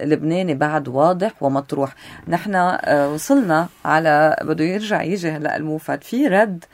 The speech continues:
داخل مجلس الوزراء ولا الوزراء، آه، غائبون كلياً عن شو، آه، قررت هذه الترويكا؟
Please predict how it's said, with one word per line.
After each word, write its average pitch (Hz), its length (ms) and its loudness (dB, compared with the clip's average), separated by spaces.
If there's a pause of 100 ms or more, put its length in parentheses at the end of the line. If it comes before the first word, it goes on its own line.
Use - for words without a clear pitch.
(340)
داخل 208 420 2
مجلس 190 360 -4
الوزراء 220 560 -2 (340)
ولا 175 500 4
الوزراء، 175 920 4
آه، 151 300 0
غائبون 180 680 -2
كلياً 165 760 0 (380)
عن 165 260 2
شو، 247 460 -2
آه، 160 220 0
قررت 156 600 2
هذه 156 460 -2
الترويكا؟ 160 680 -2